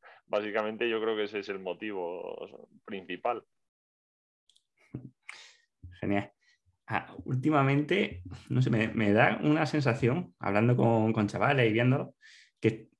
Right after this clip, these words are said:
Speaker 2: creo que está habiendo menos ciclistas, sobre todo en el campo sub veintitrés, como que se están dejando la bici a lo mejor un poco más rápido que, que antes, ¿no? Como que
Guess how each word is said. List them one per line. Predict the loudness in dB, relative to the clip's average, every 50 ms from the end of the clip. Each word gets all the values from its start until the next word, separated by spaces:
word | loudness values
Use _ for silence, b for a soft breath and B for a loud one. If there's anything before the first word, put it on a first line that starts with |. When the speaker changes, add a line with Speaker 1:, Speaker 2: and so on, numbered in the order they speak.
| _ -16 -16 -16 _ _ _ -18 _
Speaker 2:
creo | -2 0 2 4
que | 4 4 4 2 0 -2 -2
está | -2 -2 0 0 2 4 4
habiendo | 6 6 6 6 6
menos | 6 6 6 6 4 4 2 0
ciclistas, | -2 -4 -2 -2 -2 0 2 2 2
sobre | 4 2 2
todo | 2
en | 2
el | 4
campo | 4 2 2 2
sub | 2 4
veintitrés, | 4 4 4 2 2 2 2
como | 2 0 0 0
que | 0 0 -2 -2 -6 _ _ -14 -14 -14 -14 -14 -20 -18 -14
se | -10 -6 -6
están | -2 2 2 4 6
dejando | 4 4 4 4 4 6
la | 6 6 6
bici | 4 2 0 0 0 2
a | 4
lo | 4 2
mejor | 2 2 0 -2
un | -2 -2 0
poco | 0 0 2 4 4
más | 4 6 6 6 6 4 4 2 2
rápido | 2 2 4 4 4 4 4 2
que, | 2 2 2 2 2 0 -4 _ _ _ _ _ _
que | 0 2
antes, | 4 4 4 4 4 2
¿no? | 4 4 2 2
Como | 2 2 2 4
que | 2 2 2 0 -4 -12